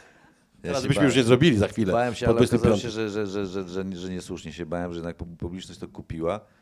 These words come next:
Speaker 1: E, ale miałem stracha z tym rzeczywiście, że, że tutaj Niemen, że tutaj ten i, i że... i
Speaker 2: Ale to jest ku-, no, kultowy film
Speaker 1: Tak.
Speaker 2: Legii Warszawa, znaczy w-,
Speaker 1: No
Speaker 2: film,
Speaker 1: tak, tak,
Speaker 2: pieśń.
Speaker 1: tak. Ale,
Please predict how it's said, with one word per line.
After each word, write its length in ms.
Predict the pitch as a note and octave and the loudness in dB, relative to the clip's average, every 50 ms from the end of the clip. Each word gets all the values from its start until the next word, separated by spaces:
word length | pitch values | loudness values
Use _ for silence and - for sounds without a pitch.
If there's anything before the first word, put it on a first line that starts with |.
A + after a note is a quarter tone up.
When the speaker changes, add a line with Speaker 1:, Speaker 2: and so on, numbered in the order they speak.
| _ - - - - - _ _ _ _ _ - | _ -20 -20 -20 -20 -20 _ _ _ _ _ -12
Speaker 1:
E, 200 | - D2 D2+ A#1 | -10 -8 -8 -6
ale 220 | G#1+ E2+ F2 F#2 | -6 -4 -4 -4
miałem 220 | F#2+ G2+ G#2 G2+ F#2 | -2 -2 -4 -4 -6
stracha 340 | - - G#2 F2 - - C2 | -6 -6 -6 -6 -6 -8 -14
z 80 | - _ | -18 _
tym 220 | - C#2 C#2 D2 | -18 -16 -16 -16
rzeczywiście, 400 | C#2+ - - - - - - D#2 | -16 -16 -16 -16 -16 -14 -14 -14
że, 220 | D2 D2+ D2+ D2+ D2 - - - - - - - - _ | -10 -8 -8 -8 -8 -12 -18 -20 -20 -20 -20 -20 -20 _
że 80 | - D2+ | -18 -14
tutaj 340 | - F2+ E2 - F2 D#2+ D2+ | -12 -14 -8 -8 -8 -8 -6
Niemen, 460 | D#2+ F2 G2 G#2+ A2+ G#2 G2 F#2+ F2+ | -6 -6 -6 -6 -6 -6 -6 -8 -8
że 120 | E2+ E2+ D#2 | -10 -12 -12
tutaj 340 | - - - - E2 D#2+ - | -14 -16 -12 -10 -10 -10 -8
ten 260 | - E2+ F#2+ G2 - - | -8 -8 -8 -8 -10 -12
i, 260 | D#2+ E2 E2+ E2+ - E2 | -12 -12 -12 -14 -14 -16
i 120 | D#2+ D#2 | -16 -14
że... 200 | - E2 E2 - | -10 -10 -10 -8
i 20 | - | -10
Speaker 2:
Ale 140 | E2 - D3+ | -12 -14 -6
to 100 | C#3+ D3 | -2 -2
jest 160 | C3+ - - | -2 -2 -4
ku-, 160 | - - C#3 | -6 -8 -6
no, 100 | B2+ B2 | -6 -4
kultowy 420 | - - B2+ B2 - C#3+ C3 C#3 C3 | -2 -2 0 2 2 2 2 2 -2
film 220 | - C#3 C3+ B2+ | -2 -2 0 0
Speaker 1:
Tak. 100 | A#2+ A#2 | 0 0
Speaker 2:
Legii 400 | A#2 B2 E3 G3+ F3+ D#3+ - A2+ | 2 2 2 2 2 2 -2 0
Warszawa, 520 | G2 G#2+ F#2 - - G#2+ F#2+ E2 E2+ F2 G2 | -2 -2 -2 -2 -4 -4 -4 -4 -8 -6 -4
znaczy 260 | A#2+ A2+ - C#3+ A2+ | -4 0 0 0 0
w-, 60 | - | 0
Speaker 1:
No 60 | - - - F2 | -6 -12 -10 -6
Speaker 2:
film, 140 | F#2+ - F2 | -6 -2 0
Speaker 1:
tak, 280 | - B2+ G#2 D2+ C#2 - | 2 0 0 0 -4 -6
tak, 140 | F#2+ F#2+ G#2+ | -4 0 2
Speaker 2:
pieśń. 280 | C3+ A#2 F#2 - F#2 E2 | 2 2 0 -2 -6 -8
Speaker 1:
tak. 140 | D#2+ D2 - _ _ _ - - _ - | -10 -10 -12 _ _ _ -20 -20 _ -10
Ale, 260 | B2 A#2+ C#3 D3 | -8 -6 -6 -6